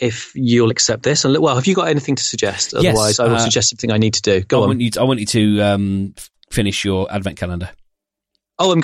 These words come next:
Speaker 1: I'm going to do that. That's a given.
Speaker 2: Okay. Oh, wow.
Speaker 1: <clears throat> That's fine. I'll do that.
Speaker 2: Okay.
Speaker 1: I can, I can do that.
Speaker 2: All right. Good.
Speaker 1: Do you want,
Speaker 2: <laughs>
Speaker 1: do, do you want me to take on anything else?
Speaker 2: No, I
Speaker 1: Uh,
Speaker 2: think, no, I don't want to overburden you, John.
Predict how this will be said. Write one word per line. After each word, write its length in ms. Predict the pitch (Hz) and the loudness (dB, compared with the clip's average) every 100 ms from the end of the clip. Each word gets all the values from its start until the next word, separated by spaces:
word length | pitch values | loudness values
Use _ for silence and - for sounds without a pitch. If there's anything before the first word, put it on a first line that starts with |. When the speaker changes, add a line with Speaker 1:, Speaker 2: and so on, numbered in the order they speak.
| 170 | 0
Speaker 1:
I'm 80 | |
going 240 | 131 156 151 | 0 0 -2
to 80 | - | -2
do 140 | - | -4
that. 160 | 120 135 | -4 -4
That's 140 | 123 | -6
a 20 | |
given. 240 | - 101 131 - - | -4 -2 -4 -6 -16
Speaker 2:
Okay. 160 | - 80 _ | -12 -12 _
Oh, 220 | - 156 123 | -2 0 0
wow. 160 | 214 196 151 - _ _ | -2 -2 -8 -10 _ _
Speaker 1:
<clears throat> 480 | _ _ _ _ - | _ _ _ _ -8
That's 120 | 151 | -4
fine. 220 | 170 160 - | -2 -2 -2
I'll 80 | 131 | 0
do 100 | 143 | 0
that. 160 | 147 - _ _ _ _ _ _ _ _ _ _ _ _ _ _ _ _ _ 131 | 0 -6 _ _ _ _ _ _ _ _ _ _ _ _ _ _ _ _ _ -2
Speaker 2:
Okay. 200 | 131 185 _ - | -2 -2 _ -10
Speaker 1:
I 40 | |
can, 180 | - 127 | -6 -4
I 80 | 123 | -2
can 100 | 123 | 0
do 100 | 113 | 2
that. 120 | 95 - - | 0 -4 0
Speaker 2:
All 80 | |
right. 140 | 123 143 _ _ _ _ - | 0 0 _ _ _ _ -2
Good. 200 | 359 - - _ _ _ _ - | -2 -2 -12 _ _ _ _ -2
Speaker 1:
Do 100 | 127 | 2
you 60 | |
want, 180 | 127 127 | 4 4
Speaker 2:
<laughs> 0 | |
Speaker 1:
do, 140 | 120 | 2
do 80 | 120 | 0
you 80 | 123 | 2
want 120 | 123 | 0
me 20 | 127 | 2
to 40 | |
take 180 | 131 117 | 0 2
on 40 | |
anything 260 | 131 127 131 | 2 2 2
else? 260 | 131 156 135 | 2 0 2
Speaker 2:
No, 260 | 147 302 240 | 4 4 4
I 100 | 247 | 2
Speaker 1:
Uh, 20 | |
Speaker 2:
think, 220 | - - 190 | 0 0 2
no, 220 | 269 392 | 2 4
I 100 | 185 | 2
don't 140 | 180 170 | 2 2
want 120 | 147 | 4
to 40 | 131 | 2
overburden 400 | 120 110 208 196 | 2 2 2 2
you, 60 | |
John. 200 | 107 98 | 0 -4